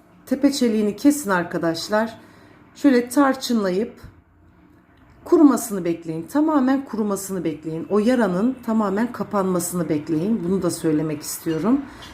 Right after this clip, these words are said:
Sonra böyle ufaktan kökler oluşuyorsa arkadaşlar, şu netlese biraz, kökler oluşuyorsa,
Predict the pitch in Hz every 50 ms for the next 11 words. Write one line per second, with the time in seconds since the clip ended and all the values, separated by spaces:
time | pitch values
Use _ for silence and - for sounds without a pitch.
0 | - - - - 339 339 349 302 247 247 226 277 285 254 233 247 - - - 370
1 | - - 285 226 - - - - 180 180 208 254 - - - - - - - -
2 | - - - - - - 339 330 339 - 208 185 180 175 - - 254 320 330 330
3 | - - - 220 196 175 - - 185 170 160 151 - 175 156 160 156 - - -
4 | - 190 214 247 - - - - - - - - - - - - - - - -
5 | - - - - - - 190 190 190 208 208 208 - 208 208 - - 220 190 190
6 | 180 202 233 233 - - - - 302 311 302 302 262 240 240 269 294 320 302 -
7 | - 247 220 196 - - 262 277